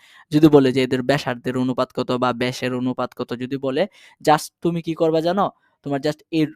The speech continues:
মানে দৈর্ঘ্যগুলোকে তুমি শর্টকাট যেটা হচ্ছে, দৈর্ঘ্যগুলোকে বর্গমূল করে দিবা। তাহলে ওয়ান is টু, আর এখানে ষোলো আছে, ষোলোকে is টু করে দাও।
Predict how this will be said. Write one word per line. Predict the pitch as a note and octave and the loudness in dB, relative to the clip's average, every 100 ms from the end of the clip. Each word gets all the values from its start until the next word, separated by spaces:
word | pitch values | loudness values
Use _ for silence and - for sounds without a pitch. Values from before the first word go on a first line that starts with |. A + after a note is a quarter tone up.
| _ - | _ -12
মানে | C#3+ C#3 | -8 -6
দৈর্ঘ্যগুলোকে | C3+ D#3 F3 F3 G3 G3+ G#3+ | -2 2 4 8 8 8 4
তুমি | F3 E3+ | 2 2
শর্টকাট | - D3 - E3 | 2 2 0 -4
যেটা | F3 F3 | -2 -2
হচ্ছে, | F3+ G3+ D#3 | -2 -2 -2
দৈর্ঘ্যগুলোকে | C#3 D3 D#3 F3 G#3+ | -2 -2 -2 -2 -2
বর্গমূল | F3 D#3 E3+ F3 | 0 0 0 -2
করে | E3+ E3+ | -2 -2
দিবা। | D3+ A#2+ - _ _ _ | -2 -8 -14 _ _ _
তাহলে | - C3 - | -12 -12 -8
ওয়ান | C3+ C3+ D3 E3 F#3 - _ _ _ _ _ _ _ _ _ - | -4 0 0 -2 -6 -12 _ _ _ _ _ _ _ _ _ -20
is | - - - | -18 -14 -2
টু, | F#3+ A#3+ C4 _ _ _ _ _ _ _ - | -2 -2 -8 _ _ _ _ _ _ _ -12
আর | B2 | -8
এখানে | B2+ C3 | -8 -8
ষোলো | C#3 E3+ D#3 | -8 -4 -2
আছে, | D3 F3 | -2 -6
ষোলোকে | E3+ D#3+ C#3 C3 C3 | -6 -6 -6 -8 -12
is | - - | -14 -16
টু | A#2 | -14
করে | A2+ G#2 | -12 -14
দাও। | - | -16